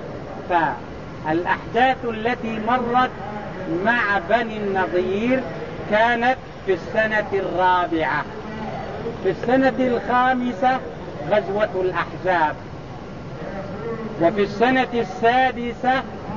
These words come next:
صلح الحديبية، وفي السابعة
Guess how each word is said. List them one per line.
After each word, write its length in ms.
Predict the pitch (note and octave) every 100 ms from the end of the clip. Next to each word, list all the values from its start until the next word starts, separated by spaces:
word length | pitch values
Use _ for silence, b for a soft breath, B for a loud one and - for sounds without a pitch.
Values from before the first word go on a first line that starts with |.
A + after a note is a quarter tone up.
| - - - G3+
صلح 240 | G#3+ A#3 -
الحديبية، 1040 | G#3+ G3+ G3+ G3+ G3+ G3 F3 D#3+ E3 E3 D3+ - - - - - - - - - -
وفي 240 | D#3+ E3
السابعة 920 | G3 - G3+ G3+ A#3 A3+ A3+ G#3+ A#3+